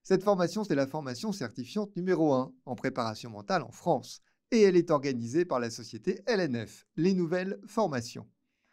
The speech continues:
Le premier point fort de ce parcours, c'est qu'il est pris en charge et qu'il est financé jusqu'à cent pour cent. Cette prise en charge, elle fonctionne en deux mille vingt et un, donc si vous le pouvez,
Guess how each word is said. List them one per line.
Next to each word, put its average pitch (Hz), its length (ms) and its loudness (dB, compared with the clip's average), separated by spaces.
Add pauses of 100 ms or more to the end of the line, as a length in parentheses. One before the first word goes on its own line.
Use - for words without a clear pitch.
(160)
Le 151 140 4
premier 240 280 2
point 208 220 2
fort 170 320 2
de 127 80 -4
ce 127 120 -4
parcours, 214 680 0 (240)
c'est 143 160 -4
qu'il 196 200 2
est - 40 6
pris 208 220 -4
en 127 100 -4
charge 165 560 -4
et 139 140 -6
qu'il 196 180 -4
est 147 80 0
financé 135 480 -6
jusqu'à 131 500 0 (300)
cent 269 240 2
pour 214 200 -2
cent. 117 200 -10 (140)
Cette 135 180 -6
prise 180 180 0
en 139 100 6
charge, 160 320 4
elle 120 100 -10
fonctionne 190 500 -2 (220)
en 196 140 2
deux 175 120 6
mille 160 200 2
vingt 151 220 0
et 165 100 -2
un, 214 160 2
donc 170 520 -2
si - 220 -2
vous 143 120 2
le 117 80 0
pouvez, 123 400 -2